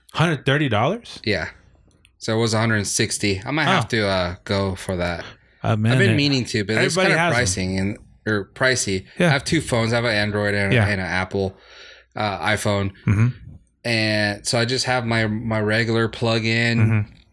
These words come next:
Speaker 2: to my phone on the
Speaker 1: Right.
Speaker 2: Android. I don't need no, you
Speaker 1: And
Speaker 2: know.
Speaker 1: you've been fine with that.
Speaker 2: Yeah, I've been fine. But at the same time, I would not mind trying out the Apple AirPods.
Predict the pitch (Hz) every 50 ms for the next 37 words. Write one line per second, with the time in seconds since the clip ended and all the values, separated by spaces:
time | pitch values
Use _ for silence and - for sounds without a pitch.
0 | _ _ - - 123 120 117 113 - - 123 120 117 117 117 113 113 110 110 107
1 | 110 110 110 107 104 117 117 117 117 117 110 107 104 107 110 110 107 107 110 110
2 | 104 107 107 110 107 104 107 104 104 110 - _ _ - 113 113 139 156 165 170
3 | 151 175 160 143 - 196 190 170 139 117 - 101 90 85 - - - - - 381
4 | 247 202 190 - 220 233 240 196 107 87 - - - - - - - - - -
5 | - - - 160 170 170 - 156 - - 185 185 185 156 190 208 208 202 196 190
6 | 180 170 151 151 156 170 175 170 175 175 170 165 160 160 165 170 170 160 156 -
7 | 160 156 156 156 156 151 151 143 143 147 147 - 143 139 151 165 160 - - 82
8 | - - - - -